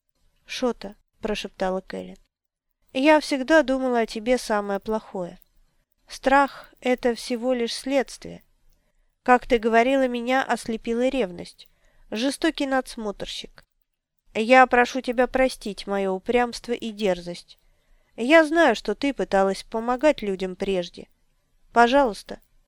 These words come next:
помоги мне сейчас. Мне нужны ответы.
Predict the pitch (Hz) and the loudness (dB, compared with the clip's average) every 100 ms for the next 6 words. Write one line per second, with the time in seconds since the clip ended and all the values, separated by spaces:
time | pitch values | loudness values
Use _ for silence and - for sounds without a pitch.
0 | _ - 240 240 226 247 269 240 226 - | _ -4 0 4 2 2 -4 -4 -6 -6
1 | 254 - 247 190 - _ _ _ _ _ | -8 -4 -2 -2 -6 _ _ _ _ _
2 | _ _ _ 220 262 285 277 247 233 233 | _ _ _ -4 0 2 2 0 -4 -2
3 | 240 240 240 247 220 - | -2 -2 -2 -4 -4 -8